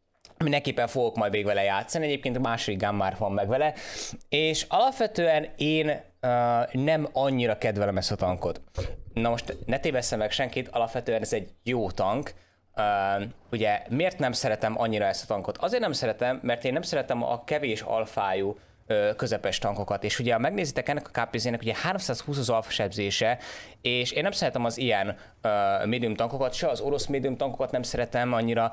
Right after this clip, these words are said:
Inkább szeretem, hogyha egy mé-, mednek vagy egy heavy tanknak magasabb a, az alfa sebzése. Egyébként az alaplőszer átütése kétszázhatvannyolc milliméter, háromszáztíz a hitlőszer átütése,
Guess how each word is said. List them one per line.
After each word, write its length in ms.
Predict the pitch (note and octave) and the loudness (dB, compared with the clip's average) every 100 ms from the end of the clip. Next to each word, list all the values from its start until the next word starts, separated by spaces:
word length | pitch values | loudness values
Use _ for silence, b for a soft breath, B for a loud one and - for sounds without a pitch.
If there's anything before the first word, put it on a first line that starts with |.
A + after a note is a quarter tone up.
| B | B
Inkább 180 | G3 A3 | -2 0
szeretem, 260 | F#3+ E3+ C#3+ | 0 0 0
hogyha 180 | C3+ | 0
egy 100 | C#3 | 0
mé-, 220 | C3 D3+ - | 0 0 -2
mednek 480 | B2+ C3 A#2+ A#2 - | 0 2 0 -2 -4
vagy 160 | A2+ A2 | -2 0
egy 120 | G#2+ | 0
heavy 160 | C3 A#2 | 0 0
tanknak 260 | A#2 A#2 | 0 2
magasabb 500 | B2 B2 G#2+ A2 F#2 | 2 2 2 0 0
a, 260 | G2 G2 F#2+ B B B - | 2 2 0 B B B -2
az 400 | G2 G2 G2 G2+ | 2 4 4 4
alfa 240 | G#2+ G2 G#2 | 2 2 0
sebzése. 720 | - F#2+ F#2 F#2+ - G#2+ - - | 0 0 0 0 2 0 -2 0
Egyébként 400 | G3 A#3+ G#3+ E3+ | 0 0 -2 0
az 100 | F#3 | 2
alaplőszer 460 | F3+ - B2+ C#3 | 2 2 0 2
átütése 440 | B2 - - A2+ - | 0 0 -2 -2 -2
kétszázhatvannyolc 1000 | D3+ C#3 A#2+ - B2+ - G#2 D#3 E3+ - | -2 -2 -2 -2 -2 0 0 2 0 0
milliméter, 640 | C3+ B2+ B2 A#2 A#2+ A#2 | 0 0 0 2 2 2
háromszáztíz 920 | C3+ C#3 B2 B2 G#2+ - A2 G#2 - B B | 0 0 2 0 0 0 0 0 -4 B B
a 340 | - G2+ G2 F#2+ | -2 2 4 2
hitlőszer 540 | F#2+ F#3 E3+ D3+ D3 | 0 -2 0 0 2
átütése, 720 | B2+ A#2+ B2 A2+ G#2 A#2 G#2 | 0 0 0 0 2 2 0